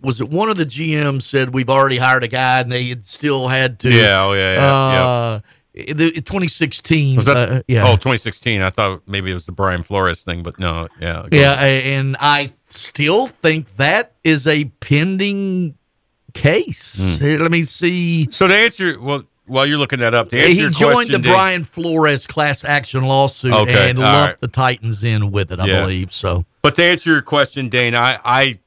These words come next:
Speaker 2: I actually like what Amy's doing in terms of interviewing a number of different style candidates, not limiting to,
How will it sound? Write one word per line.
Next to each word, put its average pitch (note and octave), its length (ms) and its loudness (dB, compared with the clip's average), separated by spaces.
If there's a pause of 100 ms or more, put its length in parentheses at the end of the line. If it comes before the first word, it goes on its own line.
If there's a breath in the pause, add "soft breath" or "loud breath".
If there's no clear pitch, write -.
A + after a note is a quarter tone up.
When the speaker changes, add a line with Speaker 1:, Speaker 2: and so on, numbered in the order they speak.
Speaker 2:
I B2+ 200 2
actually A#2 880 -4
like A#2 380 0
what G#2+ 140 -4
Amy's G2 320 -4
doing G2 320 -2
in F#2 120 -4
terms G2+ 320 -2
of F2 160 -4 (440 soft breath)
interviewing A#2+ 440 0
a G#2 60 0
number G#2+ 320 0
of G2+ 80 -2
different A2+ 320 -4
style G2+ 300 -2
candidates, G#2+ 500 -4
not B2 220 0
limiting G#2+ 560 -2
to, G#2 360 -4